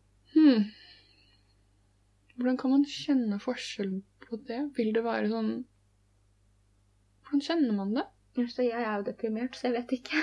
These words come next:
Speaker 1: Jeg er ikke jeg heller, for
Speaker 2: Hvordan
Speaker 1: jeg
Speaker 2: isolerer man den følelsen?
Speaker 1: Ja, ja.
Speaker 2: Jeg tror det er forskjellen på å ha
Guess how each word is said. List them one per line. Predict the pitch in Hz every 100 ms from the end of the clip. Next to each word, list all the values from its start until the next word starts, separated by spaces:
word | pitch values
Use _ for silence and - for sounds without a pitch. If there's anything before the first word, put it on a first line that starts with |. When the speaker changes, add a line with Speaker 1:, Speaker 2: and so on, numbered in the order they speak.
| -
Speaker 1:
Jeg | 370
er |
ikke | 381 349
jeg | 359
heller, | 392 453
for | -
Speaker 2:
Hvordan | 277 285
Speaker 1:
jeg | 381
Speaker 2:
isolerer | 330 254 220 -
man | 214 220
den | 208
følelsen? | 220 220 208 330
Speaker 1:
Ja, | 294 240
ja. | 339 427 - -
Speaker 2:
Jeg | 254
tror | - 240 220
det | 220 226
er | 226 233 233 _ _ _ _ _ _ _ _
forskjellen | - 247 247 - - 208 196 220 226 220 - _ _ _ _ _ _ _ _ _ _ _ - 262
på | 247
å | 233 233
ha | 226